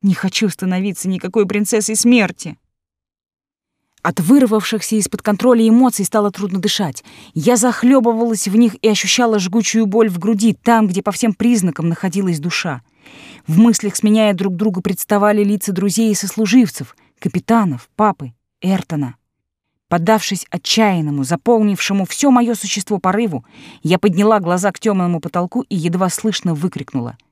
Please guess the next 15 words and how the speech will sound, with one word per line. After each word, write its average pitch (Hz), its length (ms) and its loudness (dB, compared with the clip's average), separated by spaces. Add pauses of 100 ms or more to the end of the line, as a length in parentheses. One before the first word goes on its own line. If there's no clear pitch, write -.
(720)
«Поднебесье! 226 840 2 (920)
Ты 269 160 4
от 262 100 2
меня 269 280 8
отвернулась? 262 800 2 (540)
Неужели 208 500 2
я 208 140 0
совсем 220 400 0
не 208 100 2
заслуживаю 214 640 -2
даже 226 260 0
надежды 240 460 0
на 208 140 -2
свет?» 226 460 -4 (880)
«Ритана!» 170 720 -2